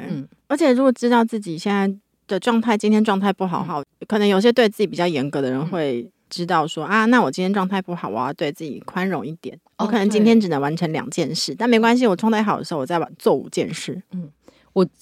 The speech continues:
Speaker 1: 刚好之前在读一本书，然后是一个韩国的哲学家写的，他叫《倦怠社会》。
Speaker 2: 嗯。
Speaker 1: 然后里面有一段他的说法，我觉得非常有趣。
Speaker 2: 那个嘛，韩，韩敏哲。
Speaker 1: 韩敏哲，
Speaker 2: 嗯。
Speaker 1: 对，对，对。他有一段他说，就是忧郁的人像是劳动动物，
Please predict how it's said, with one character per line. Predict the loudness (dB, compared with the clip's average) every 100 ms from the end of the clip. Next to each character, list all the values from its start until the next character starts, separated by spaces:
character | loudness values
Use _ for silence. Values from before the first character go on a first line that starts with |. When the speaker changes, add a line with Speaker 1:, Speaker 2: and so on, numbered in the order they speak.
| -2
Speaker 1:
刚 | 2
好 | 2 2
之 | 2
前 | 2 2
在 | 2 0
读 | 0 -4
一 | -4
本 | -4 -6
书， | -10 -8 -6 -4
然 | 0
后 | 2
是 | 2 2
一 | 0
个 | -2
韩 | -2 -2
国 | 0
的 | -2
哲 | -2 -4
学 | -6 -6
家 | -6 -4
写 | -4 -4 -8
的， | -8
他 | 0
叫 | 0 2
《倦 | 0 0
怠 | -2 0
社 | 0 -2 -6
会》。 | -10 -10 -2
Speaker 2:
嗯。 | 0 0 -6 -8
Speaker 1:
然 | 0
后 | 2
里 | 2
面 | 4
有 | 4 2
一 | 0
段 | -2 0
他 | 0
的 | 0 0 -4
说 | -8 2 2
法， | 4 -4
我 |
觉 | -2
得 | -2
非 |
常 | 0 0
有 | -2 -6
趣。 | -10 -8 -6 -4
Speaker 2:
那 |
个 | -4
嘛， | -2 -2
韩， | -2 -2 -2 -6 -10 _
韩 |
敏 | -6
哲。 |
Speaker 1:
韩 | -2
敏 | 0 0
哲， | -2 -6 -6
Speaker 2:
嗯。 | -6
Speaker 1:
对， | -4
对， | -4
对。 | -4 -6 -8 -20 -20 -2
他 | 2
有 | 4 4
一 |
段 | 2 0
他 | 0 -2
说， | -2 -4 -4
就 | -2 0
是 | 0 0
忧 | 2 4
郁 | 4
的 | 2 -2
人 | -4
像 | -2 -2 0
是 | 0
劳 | 0 -2
动 | 0 0 2
动 | 0 -2
物， | -6 -10